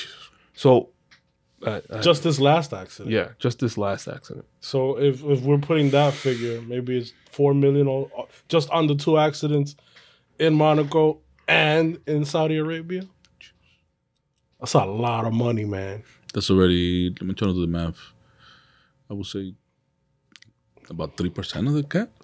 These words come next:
Speaker 3: Would it be? Uh,
Speaker 1: No,
Speaker 3: ten percent
Speaker 1: no.
Speaker 3: is,
Speaker 1: No,
Speaker 3: ten percent is
Speaker 1: four million. Yeah, maybe.
Speaker 3: Ten percent is ten million.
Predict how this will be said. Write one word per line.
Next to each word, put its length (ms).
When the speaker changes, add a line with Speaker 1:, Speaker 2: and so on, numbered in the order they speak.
Speaker 3:
Would 180
it 20
be? 100
Uh, 80
Speaker 1:
No, 180
Speaker 3:
ten 160
percent 400
Speaker 1:
no. 60
Speaker 3:
is, 220
Speaker 1:
No, 80
Speaker 3:
ten 80
percent 40
is 60
Speaker 1:
four 100
million. 520
Yeah, 240
maybe. 320
Speaker 3:
Ten 200
percent 240
is 100
ten 260
million. 640